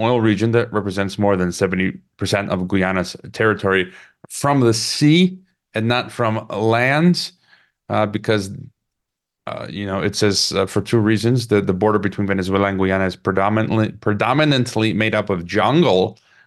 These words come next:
which makes it difficult for armored vehicles and Venezuelan troops to move around.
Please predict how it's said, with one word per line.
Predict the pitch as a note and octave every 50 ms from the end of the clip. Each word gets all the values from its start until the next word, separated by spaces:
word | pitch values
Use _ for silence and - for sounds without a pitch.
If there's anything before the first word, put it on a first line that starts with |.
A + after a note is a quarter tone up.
| _ -
which | - G2+ - -
makes | G#2+ A2 A2+ A2 - A2+
it | G#2+ G#2+
difficult | A#2 G#2+ - G#2+ - - G#2+ F#2+ -
for | - G#2+ -
armored | - G#2 G#2+ G#2+ A2+ A2 G2+
vehicles | F#2 G#2 A2 A2 G#2 - - G#2+ G2 F#2 -
and | - G2 F#2
Venezuelan | F#2 G2+ G2+ G2 F#2 - G2 G2 G2+ G#2 G2+ F#2+ F2+
troops | - - A2+ G#2 F2+ - - - - - _ - - - _ _ _ -
to | -
move | G2+ G2 G2 F#2 F#2
around. | F2+ E2+ E2 E2+ F#2 F#2 F#2 F2+ F2